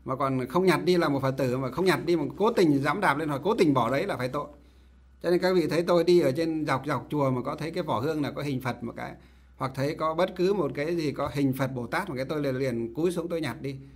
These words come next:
À, đem vào lò hóa sớ, đem ra lò hóa sớ hoặc đem vào trong bếp thì hóa đi. À. Chứ đừng có vứt vào cái nơi gì, gốc cây, à, bẩn, đừng có nơi vứt vào nơi mà ẩm thấp, hay là nơi, à, đống phân, hay nơi sọt rác.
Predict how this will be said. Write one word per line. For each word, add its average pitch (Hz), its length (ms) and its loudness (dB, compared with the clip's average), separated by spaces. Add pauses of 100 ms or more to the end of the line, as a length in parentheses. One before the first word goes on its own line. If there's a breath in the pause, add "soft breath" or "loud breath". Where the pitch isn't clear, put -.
(280 loud breath)
À, 131 140 -8
đem 147 220 -4
vào 123 80 -2
lò 123 120 -2
hóa 123 160 -2
sớ, 147 300 -2
đem 151 240 -6
ra 147 120 -6
lò 123 100 -4
hóa 123 120 -4
sớ 151 260 -4
hoặc 135 140 -6
đem 135 160 -4
vào 123 100 -6
trong 143 400 -10
bếp 170 180 -2 (480 loud breath)
thì 110 440 -10 (120)
hóa 123 200 -2
đi. 151 180 -6 (300)
À. 104 260 -14 (920)
Chứ 151 340 -2
đừng 139 180 0
có 151 120 -2
vứt 196 160 0
vào 131 160 -2
cái 147 100 -4
nơi 156 240 0
gì, 120 120 -2
gốc 156 180 -4
cây, 170 340 4
à, 151 200 -2
bẩn, 117 300 -2 (300)
đừng 131 160 -6
có 147 100 -6
nơi 160 260 0
vứt 175 220 -4
vào 143 140 -4
nơi 151 220 -2
mà 135 160 0
ẩm 113 220 -4
thấp, 190 200 -2 (500)
hay 147 160 -6
là 139 100 -4
nơi, 151 320 -2
à, 147 120 -2
đống 156 180 -2
phân, 175 360 2 (320)
hay 143 300 -6
nơi 165 140 -2
sọt 117 180 -6
rác. 185 220 -2